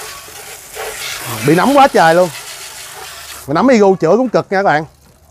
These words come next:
À, nó không phải là khó chữa mà nó mất thời gian các bạn không?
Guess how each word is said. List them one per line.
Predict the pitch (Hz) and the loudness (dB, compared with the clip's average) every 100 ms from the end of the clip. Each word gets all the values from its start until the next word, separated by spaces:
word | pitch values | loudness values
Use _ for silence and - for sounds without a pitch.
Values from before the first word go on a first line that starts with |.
| _ - - - - - - - - | _ -20 -20 -20 -20 -20 -20 -12 0
À, | 202 214 220 | 2 4 4
nó | 247 | 4
không | 226 | 2
phải | 208 208 | 2 2
là | 214 | 2
khó | 196 254 | 4 2
chữa | - 170 | 4 2
mà | 247 185 | 2 2
nó | |
mất | 208 320 - | 2 2 2
thời | 180 160 | -4 -2
gian | 190 208 | 2 2
các | 220 | 0
bạn | 190 | 2
không? | 214 | 2